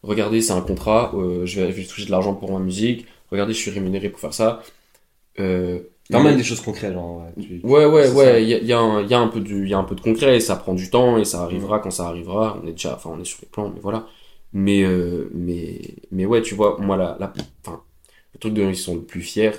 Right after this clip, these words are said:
Speaker 1: en vrai, c'est la musique avant tout, tu vois.
Speaker 2: Mhm.
Speaker 1: Dans le
Speaker 2: Bien
Speaker 1: projet,
Speaker 2: sûr.
Speaker 1: dans le projet, euh, enfin, moi, mes parents, ils ont trop kiffé ce projet.
Speaker 2: Ils écoutent, du coup.
Speaker 1: Ouais, ils écoutent
Speaker 2: Bah,
Speaker 1: de
Speaker 2: ils
Speaker 1: fou.
Speaker 2: découvrent une nouvelle facette de
Speaker 1: Ils
Speaker 2: toi, en
Speaker 1: écoutent
Speaker 2: vrai.
Speaker 1: de,
Speaker 2: Est-ce
Speaker 1: ouais,
Speaker 2: que,
Speaker 1: ouais,
Speaker 2: est-ce que
Speaker 1: carrément.
Speaker 2: t'as, est-ce que t'es gêné un peu ?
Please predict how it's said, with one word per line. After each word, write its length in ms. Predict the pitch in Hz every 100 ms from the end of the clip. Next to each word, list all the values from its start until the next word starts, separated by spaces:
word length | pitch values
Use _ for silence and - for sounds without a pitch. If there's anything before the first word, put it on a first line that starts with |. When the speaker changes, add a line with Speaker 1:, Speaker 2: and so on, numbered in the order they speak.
| - -
Speaker 1:
en 60 |
vrai, 240 | 78 92 101
c'est 120 | 90
la 100 | 90
musique 240 | 95 87 87
avant 180 | 90
tout, 120 | 92 120
tu 140 | -
vois. 140 | 98 98
Speaker 2:
Mhm. 200 | 104 107 - _
Speaker 1:
Dans 100 | -
le 60 | 101
Speaker 2:
Bien 80 | 98
Speaker 1:
projet, 200 | 98 92
Speaker 2:
sûr. 80 | -
Speaker 1:
dans 120 | 98
le 80 | 92
projet, 400 | - 95 110 117
euh, 160 | 98 92
enfin, 120 | 95
moi, 120 | 101
mes 100 | 104
parents, 160 | 92 98
ils 80 | 104
ont 80 | 87
trop 140 | -
kiffé 180 | - 92
ce 60 |
projet. 320 | - - 104 107 135
Speaker 2:
Ils 160 | 98
écoutent, 280 | 175 185 160
du 100 | 131
coup. 300 | - 185 151
Speaker 1:
Ouais, 180 | 139 170 - - -
ils 120 | 110
écoutent 140 | 113
Speaker 2:
Bah, 100 | 117
Speaker 1:
de 40 | 117
Speaker 2:
ils 60 |
Speaker 1:
fou. 60 | 113
Speaker 2:
découvrent 320 | 113 151 123
une 100 | 113
nouvelle 200 | 117 113
facette 320 | 117 107 104
de 80 | 101
Speaker 1:
Ils 80 | 110
Speaker 2:
toi, 120 | 185
en 100 | 151
Speaker 1:
écoutent 80 | 117
Speaker 2:
vrai. 140 | 120 110
Speaker 1:
de, 40 |
Speaker 2:
Est-ce 100 | 101
Speaker 1:
ouais, 240 | 135 156 151
Speaker 2:
que, 40 |
Speaker 1:
ouais, 160 | 165 151
Speaker 2:
est-ce 140 | 120
que 20 | 120
Speaker 1:
carrément. 40 | 143 117
Speaker 2:
t'as, 240 | 110 107
est-ce 120 | 107
que 40 | 185
t'es 140 | 135
gêné 300 | 110 117 120
un 100 | 107
peu ? 280 | 95 101